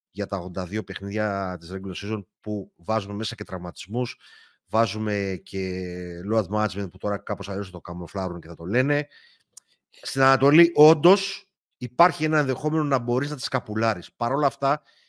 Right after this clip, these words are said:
είναι αρκετά τα παιχνίδια, ε, ειδικά στη Δύση, με καλές ομάδες ακόμα και στο second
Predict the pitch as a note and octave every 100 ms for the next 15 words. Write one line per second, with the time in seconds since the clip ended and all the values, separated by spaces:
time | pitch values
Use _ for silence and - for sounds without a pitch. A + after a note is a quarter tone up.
0 | _ A#2 C#3 C#3+ - A#2 D3 D3 - G#2+
1 | - G2 F#2+ E2+ F#2+ E2+ C#2+ _ _ _
2 | _ _ _ _ - F#2+ G2 F#2+ F#2 F#2
3 | D#2+ _ _ _ _ _ _ _ G#2+ G#2+
4 | D3 C3 - F#2 A#2+ - A#2 G#2 G#2+ -
5 | _ _ - A#2 A#2+ D3 - B2 C3 C#3
6 | B2+ B2 - C3+ C3 A2 - A#2 - C3+
7 | A#2+